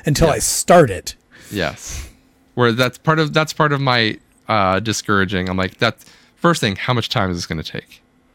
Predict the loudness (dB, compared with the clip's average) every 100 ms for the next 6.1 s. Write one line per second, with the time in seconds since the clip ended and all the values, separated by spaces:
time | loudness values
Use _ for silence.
0 | _ _ -20 -20 _ _ _ _ _ _
1 | _ -6 0 2 2 2 0 2 0 2
2 | 0 0 -4 -2 -2 0 -2 -2 -4 0
3 | 2 2 2 0 -2 -2 -2 -2 -2 0
4 | -2 -4 -10 _ _ _ _ _ _ _
5 | _ _ _ -6 -4 -4 -10 -12 -8 -8
6 | -8